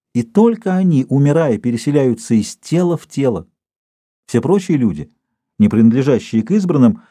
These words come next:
призраки небытия, с которыми можно поступать как угодно,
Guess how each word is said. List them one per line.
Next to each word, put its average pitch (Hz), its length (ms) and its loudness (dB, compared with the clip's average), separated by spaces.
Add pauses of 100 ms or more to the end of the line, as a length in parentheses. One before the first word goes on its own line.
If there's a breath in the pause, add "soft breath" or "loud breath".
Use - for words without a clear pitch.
(400 loud breath)
призраки 175 560 0
небытия, 127 800 0 (340)
с - 80 -20
которыми 127 360 2
можно 131 300 0
поступать 135 480 -4
как 170 300 -4
угодно, 113 580 -2